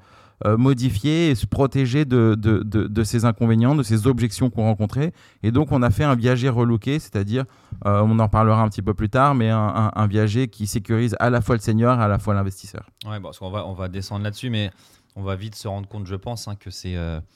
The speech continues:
Speaker 2: ça tient beaucoup, en gros, à une statistique, à une moyenne, et qu'effectivement, si on met tous ses œufs, pareil, dans le même panier, sur le même, euh, viager,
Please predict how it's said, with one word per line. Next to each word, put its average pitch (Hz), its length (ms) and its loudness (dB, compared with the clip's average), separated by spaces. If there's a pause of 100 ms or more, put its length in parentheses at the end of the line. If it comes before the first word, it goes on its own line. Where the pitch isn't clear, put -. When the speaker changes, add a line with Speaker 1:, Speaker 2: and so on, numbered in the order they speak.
(380)
Speaker 2:
ça - 160 -6
tient 95 180 -4
beaucoup, 101 280 -4
en 98 100 -2
gros, 98 160 -4
à - 20 0
une 95 120 -4
statistique, 101 500 -10
à 98 60 -2
une 92 80 -4
moyenne, 101 480 -2 (140)
et 92 100 -12
qu'effectivement, 104 540 -10
si - 140 -12
on 92 60 -6
met 95 100 -6
tous 95 140 -12
ses 95 240 -6
œufs, 95 100 -6
pareil, 92 280 -4
dans 85 120 -8
le 87 60 -8
même 95 180 -6
panier, 95 300 -4
sur 92 160 -10
le 85 100 -8
même, 98 240 -6
euh, 85 140 -8
viager, 90 460 -8